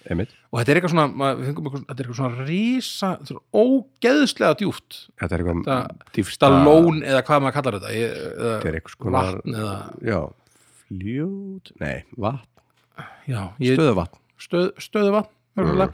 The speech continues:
Speaker 2: En það er rosalega djúpt og það er, að, veist, eitthvað svona, það er eitthvað, eitthvað efni þarna í vatninu sem gerir það að verkum að það er allt einhvern veginn bara svart, maður sér ekkert,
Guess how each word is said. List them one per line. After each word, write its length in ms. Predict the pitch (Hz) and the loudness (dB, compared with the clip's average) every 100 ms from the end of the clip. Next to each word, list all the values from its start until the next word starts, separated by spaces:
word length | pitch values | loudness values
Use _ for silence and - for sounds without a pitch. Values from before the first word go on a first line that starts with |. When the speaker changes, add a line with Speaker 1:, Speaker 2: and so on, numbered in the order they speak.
| - - - - | -8 -20 -10 0
Speaker 2:
En 80 | 135 | 4
það 60 | |
er 100 | 147 | 6
rosalega 500 | 165 208 247 - 202 - | 8 8 6 6 0 2
djúpt 280 | 147 - | -2 0
og 60 | 151 | 4
það 60 | 151 | 4
er, 60 | 143 151 | 4 0
að, 180 | - | 0
veist, 180 | 151 151 | -4 -4
eitthvað 140 | 156 147 | -6 -2
svona, 140 | 151 | 2
það 100 | 151 | 2
er 60 | 147 | 2
eitthvað, 240 | 175 170 - - | 2 0 0 -6
eitthvað 200 | 160 175 | -4 -2
efni 420 | 160 180 _ 220 196 | -2 -4 _ 0 0
þarna 160 | 185 | 0
í 60 | 170 | 0
vatninu 280 | 190 196 175 | 0 0 -2
sem 100 | 175 | -2
gerir 160 | 185 | 0
það 20 | 180 | 0
að 100 | 180 | 0
verkum 200 | 175 156 | -2 -4
að 100 | 143 _ _ _ - | -6 _ _ _ -2
það 60 | |
er 40 | 151 | 0
allt 140 | 160 | 0
einhvern 140 | 185 180 | 0 0
veginn 100 | 160 | 2
bara 80 | 151 | 0
svart, 560 | - - 160 233 - - | -2 0 2 2 0 -6
maður 160 | 135 - | -4 -2
sér 280 | 180 226 240 | 0 2 2
ekkert, 260 | 220 202 | -2 -8